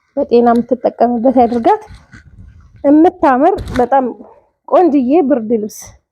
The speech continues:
በጣም ቆንጆ በቃ ማጋነን ምናምን ሳይሆን በጣም የሚያምር አልጋ ላይ ራሱ ብታነጥፉት እንዴት አባት እንደሚያምር። ይሄንን አንድ፣ ሁለተኛዋ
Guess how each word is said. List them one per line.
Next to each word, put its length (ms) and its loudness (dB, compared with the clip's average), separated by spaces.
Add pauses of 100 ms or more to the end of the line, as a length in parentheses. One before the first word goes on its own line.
(340)
በጣም 260 0 (120)
ቆንጆ 340 0 (1000)
በቃ 200 -2 (140)
ማጋነን 580 2
ምናምን 320 0
ሳይሆን 400 2
በጣም 300 2
የሚያምር 540 0 (540)
አልጋ 300 0
ላይ 180 2
ራሱ 240 2
ብታነጥፉት 680 -2
እንዴት 260 -2
አባት 280 0
እንደሚያምር። 600 0 (960)
ይሄንን 640 2 (380)
አንድ፣ 300 -2 (800)
ሁለተኛዋ 560 -2